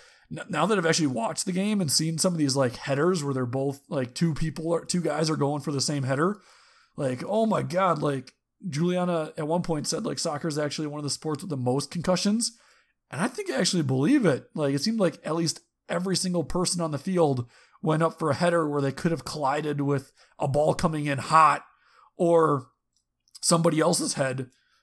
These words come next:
at least once in that whole game. It's like,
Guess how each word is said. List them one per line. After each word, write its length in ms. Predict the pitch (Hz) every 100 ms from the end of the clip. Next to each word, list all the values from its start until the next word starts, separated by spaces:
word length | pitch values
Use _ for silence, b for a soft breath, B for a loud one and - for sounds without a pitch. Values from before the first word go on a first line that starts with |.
| _ _ _ -
at 140 | 147
least 240 | 196 220 143
once 500 | 165 180 - - -
in 100 | 156
that 160 | 147 139
whole 160 | 160
game. 400 | 139 147 165 139
It's 160 | 139 -
like, 460 | 143 135 123 -